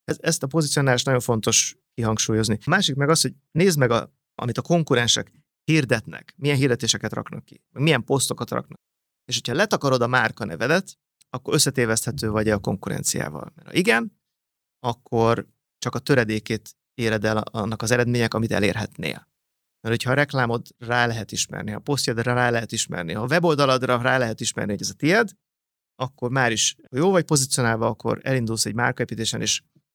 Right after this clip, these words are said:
minden egyes kommunikációd sokkal eredményesebb lesz.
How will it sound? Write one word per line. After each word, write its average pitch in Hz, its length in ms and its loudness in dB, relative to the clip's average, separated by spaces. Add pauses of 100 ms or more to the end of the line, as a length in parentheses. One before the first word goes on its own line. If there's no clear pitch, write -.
(320)
minden 127 540 0 (160)
egyes 113 600 -2 (160)
kommunikációd 113 840 0
sokkal - 380 0
eredményesebb 101 580 0
lesz. - 320 0